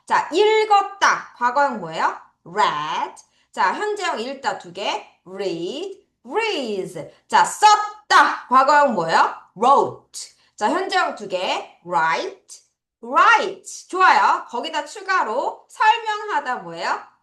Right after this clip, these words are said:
explain. 다시 explain. 한 번 더. explain. 자, 발표하다 뭐예요? present. 다시 present. 파, 파. 다시 뭐예요? present. 피 발음할 때 푸푸 이게 아니라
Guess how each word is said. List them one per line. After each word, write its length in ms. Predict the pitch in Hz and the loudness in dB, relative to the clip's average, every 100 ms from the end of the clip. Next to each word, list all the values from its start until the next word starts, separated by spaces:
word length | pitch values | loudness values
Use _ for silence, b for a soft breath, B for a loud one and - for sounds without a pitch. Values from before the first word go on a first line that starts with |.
| - | -10
explain. 1000 | 339 - - _ 226 233 202 147 - - | -8 -10 -18 _ -12 -6 -6 -6 -12 -16
다시 600 | - 180 320 370 - _ _ _ _ _ _ _ _ | -8 -6 -4 -6 -8 _ _ _ _ _ _ _ _
explain. 840 | - - - - 226 233 226 160 127 | -2 -2 -4 -12 -6 -2 -2 -4 -6
한 180 | - 403 | -6 0
번 220 | 415 - | 0 4
더. 280 | 190 294 B B B - | 4 4 B B B -4
explain. 880 | 302 - - - 226 226 185 135 - b b | -4 -4 -12 -8 -2 0 -2 -6 -14 b b
자, 160 | 220 226 | -6 0
발표하다 600 | 254 269 269 359 311 247 | 0 0 0 -2 0 -2
뭐예요? 380 | 185 202 330 - _ | -4 -2 -4 -4 _
present. 840 | - 262 247 240 180 127 - - _ _ | -2 2 2 2 -8 -14 -20 -20 _ _
다시 540 | - 190 - 403 - _ _ _ - | -12 -8 -6 -6 -10 _ _ _ 0
present. 840 | 269 233 233 226 185 156 - - _ - | 4 6 6 4 -2 -4 -14 -20 _ -16
파, 680 | - 359 311 - - - _ _ | 2 8 8 6 -2 -16 _ _
파. 640 | - 320 285 - - - - | 2 6 8 6 -2 -10 -4
다시 240 | 196 208 | -4 -4
뭐예요? 400 | 170 156 180 - B B | -4 -2 0 -2 B B
present. 880 | - 269 247 247 - 170 143 - - b b _ | 2 6 8 6 2 -4 -4 -12 -20 b b _
피 240 | - 415 427 | -4 -2 4
발음할 540 | 440 427 427 349 311 | 6 6 4 0 -2
때 260 | 254 254 - | -4 -6 -4
푸푸 640 | 523 494 - - 440 277 | -2 -2 -2 0 2 2
이게 180 | 247 269 | 0 0
아니라 400 | - 226 220 | 0 -2 -6